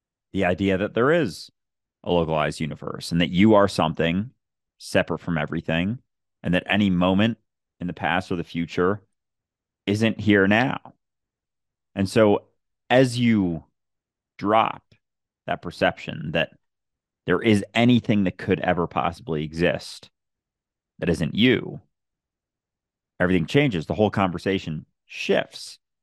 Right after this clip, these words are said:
And we come back to the reality of what we do know and we've always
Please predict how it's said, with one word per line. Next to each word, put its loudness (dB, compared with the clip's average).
And 0
we 2
come -2
back 0
to -2
the -16
reality 2
of -4
what -4
we -6
do 0
know 0
and -4
we've -6
always 0